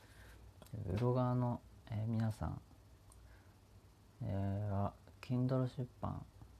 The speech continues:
はもう、えー、していますかね。あの、多くの、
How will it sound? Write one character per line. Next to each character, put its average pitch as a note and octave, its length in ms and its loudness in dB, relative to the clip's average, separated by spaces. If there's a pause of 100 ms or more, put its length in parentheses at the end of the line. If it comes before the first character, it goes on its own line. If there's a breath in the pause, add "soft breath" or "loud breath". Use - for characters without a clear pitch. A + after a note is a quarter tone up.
は F2+ 160 0
も G2 360 0
う、 - 60 -10
え - 220 -6
ー、 - 40 -10
し - 80 -16
て G#2+ 100 -2
い G2+ 100 2
ま G2 160 2
す - 120 -12
か - 80 -10
ね。 A2 200 -6 (960 loud breath)
あ G2 300 -6
の、 C3 140 2
多 - 20 -2
く G2+ 160 0
の、 G2 260 0